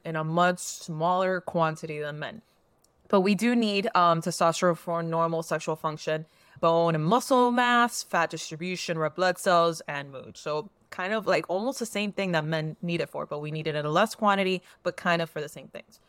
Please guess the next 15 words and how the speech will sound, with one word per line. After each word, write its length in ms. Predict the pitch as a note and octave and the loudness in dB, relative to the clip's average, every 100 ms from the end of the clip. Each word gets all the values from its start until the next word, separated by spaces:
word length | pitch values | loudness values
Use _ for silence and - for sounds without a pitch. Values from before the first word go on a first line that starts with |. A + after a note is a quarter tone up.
| _ - | _ -10
Women 540 | - F#3 A3 A#3 A#3 G3+ | -2 2 4 4 2 4
with 180 | A#3 - | 2 4
high 200 | A#3 G#3 | 2 2
testosterone 580 | G3+ - A3+ - G3+ | -2 0 0 2 2
levels 340 | D#3+ D#3 D#3+ F3 | 2 2 0 0
may 160 | E3+ | 0
have 300 | E3 F3 E3+ | 2 4 2
symptoms 400 | - F3 E3 E3 | 2 -10 -6 -6
such 180 | D#3+ D3+ | -6 -6
as 160 | D3+ - | -6 -4
acne, 480 | C#3 - D3+ F#3+ A#3+ _ _ | -4 -4 -6 -6 -6 _ _
hair 360 | - E3+ D#3 D#3 | -4 2 2 4
growth, 420 | F3 E3+ F3+ - | 4 4 4 0
irregular 480 | D3+ D3 D3 D3 D3+ | -6 -4 -6 -8 -8
periods, 480 | A#3+ B3 B3 A3+ | -2 0 2 0